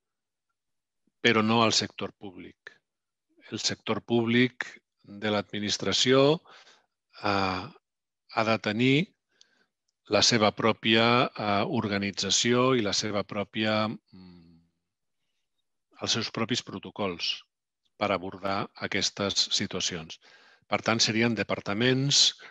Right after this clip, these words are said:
de la Generalitat, organismes autònoms administratius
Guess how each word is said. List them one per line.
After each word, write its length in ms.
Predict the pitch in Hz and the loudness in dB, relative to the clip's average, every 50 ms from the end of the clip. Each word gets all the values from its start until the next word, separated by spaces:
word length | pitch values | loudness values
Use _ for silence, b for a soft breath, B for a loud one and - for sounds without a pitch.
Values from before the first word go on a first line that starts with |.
| B B B B B B - | B B B B B B -10
de 180 | - 95 107 104 | -2 2 4 4
la 80 | 98 92 | 4 4
Generalitat, 880 | 104 98 95 98 92 90 98 98 - 123 127 123 127 139 135 - - - b b b b b b b - | 4 4 4 4 4 4 2 2 4 4 6 6 6 6 4 2 -6 -20 b b b b b b b 4
organismes 600 | - 139 127 107 110 117 117 113 110 113 95 95 | 4 6 6 6 6 6 6 6 6 4 2 2
autònoms 580 | 92 90 - 113 113 113 113 110 117 117 110 - | 0 0 2 2 4 4 4 4 4 4 2 2
administratius 1040 | 104 101 98 98 92 95 - - - 98 90 - 120 120 123 127 135 135 - - | 2 0 -2 -2 -2 -2 -4 -4 -4 -6 -4 2 4 6 6 6 6 4 2 0